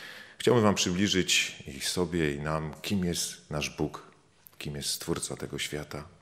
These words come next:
Stwórca, który, nasza, dla, dla którego nasza Ziemia, nasza galaktyka,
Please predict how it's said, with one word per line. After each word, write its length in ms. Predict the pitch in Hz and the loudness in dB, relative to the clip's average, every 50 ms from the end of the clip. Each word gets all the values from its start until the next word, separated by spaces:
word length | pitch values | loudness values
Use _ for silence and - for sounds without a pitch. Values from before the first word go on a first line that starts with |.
| - - - - - - - - - - - - - | -20 -20 -16 -16 -16 -14 -16 -18 -18 -20 -20 -16 -8
Stwórca, 360 | - - 147 160 - - 143 | 0 2 2 6 8 8 8
który, 580 | - - - 131 123 123 117 113 113 110 101 - - - - - - - - - - - - - - - - - - - | 8 8 8 12 12 12 12 12 12 10 8 0 -6 -10 -12 -14 -16 -20 -20 -20 -20 -20 -20 -20 -20 -20 -20 -20 -16 -8
nasza, 280 | - 80 78 - - 71 69 71 69 - - - | -6 -4 -2 0 0 0 0 -2 -4 -8 -8 -4
dla, 220 | 85 78 73 78 | 0 2 2 2
dla 160 | 78 85 82 | 2 2 2
którego 280 | 82 - 101 90 92 87 | 4 4 4 6 6 6
nasza 300 | 85 82 - - 73 69 | 6 6 4 4 2 2
Ziemia, 420 | 67 73 90 95 107 113 104 90 | 4 6 8 8 8 8 6 4
nasza 300 | 78 76 76 - - 78 | 4 4 2 4 4 4
galaktyka, 840 | 73 87 85 80 76 73 - - - 107 110 - - 98 92 90 | 8 8 10 10 10 8 6 4 6 6 6 8 10 10 10 10